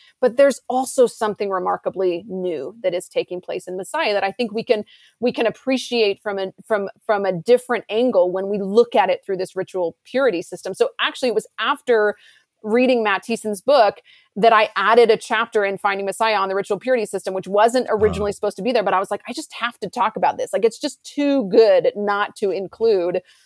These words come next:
Speaker 1: Um, and so I look at this, this really, um, I think, curious passage in Matthew nine, where you have this story about the synagogue leader's daughter who has died,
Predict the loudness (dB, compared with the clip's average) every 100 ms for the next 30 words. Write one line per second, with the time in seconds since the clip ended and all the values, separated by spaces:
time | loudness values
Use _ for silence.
0 | _ _ -2 0 2 4 4 2 0 -2
1 | -2 0 0 0 -2 -2 -2 -4 -2 0
2 | 0 0 -2 -6 _ 2 4 4 0 -8
3 | -6 -4 -2 -4 -10 -6 -2 0 2 0
4 | -2 -4 -2 -4 -4 -4 -4 -4 -6 -2
5 | -2 -2 -2 -4 -6 -10 _ _ 4 4
6 | 4 2 0 -4 -4 0 2 2 2 0
7 | -2 0 2 2 0 0 0 4 4 4
8 | 2 0 4 4 4 -2 2 6 6 6
9 | 6 4 -2 -2 -4 -2 0 2 2 4
10 | 4